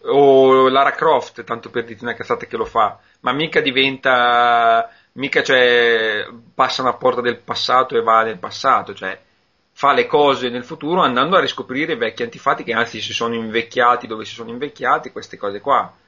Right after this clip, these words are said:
senza bisogno che c'è una macchina del futuro che ti fa diventare un personaggio e le tue cellule neurocerebrali diventano, cioè, vedo proprio,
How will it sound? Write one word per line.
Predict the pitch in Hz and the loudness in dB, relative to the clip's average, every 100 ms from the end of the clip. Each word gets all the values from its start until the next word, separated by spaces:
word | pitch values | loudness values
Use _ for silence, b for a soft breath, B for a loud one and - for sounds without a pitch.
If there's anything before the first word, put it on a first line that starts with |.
| _ | _
senza | - 160 160 | -10 -2 0
bisogno | 151 131 139 139 | 2 0 0 -2
che | - 120 117 120 | -2 0 2 0
c'è | 117 | 0
una | 123 120 | 0 2
macchina | 123 123 131 | -2 -2 -2
del | 120 117 | -2 -4
futuro | 104 120 135 | -8 -4 -2
che | 131 | -2
ti | 107 | -8
fa | - 110 | -4 -4
diventare | 110 110 107 113 117 117 110 | -4 -6 0 0 2 0 -2
un | 107 | -4
personaggio | 104 113 - 110 113 123 113 107 | -4 -4 -4 -2 0 0 -2 -2
e | 101 101 95 b b b | -2 -4 -8 b b b
le | - 110 | -6 -6
tue | - 123 | -6 -2
cellule | - 123 127 123 117 113 | 2 2 2 2 2 2
neurocerebrali | 120 117 117 113 110 - 117 110 104 104 113 107 101 | 0 2 4 2 2 0 2 2 2 2 2 -4 -8
diventano, | 98 104 90 101 - b b b | -8 -10 -12 -18 -18 b b b
cioè, | - 120 123 139 | 0 2 2 0
vedo | 151 170 | -2 -2
proprio, | 190 196 185 175 170 160 | -2 2 4 4 2 -2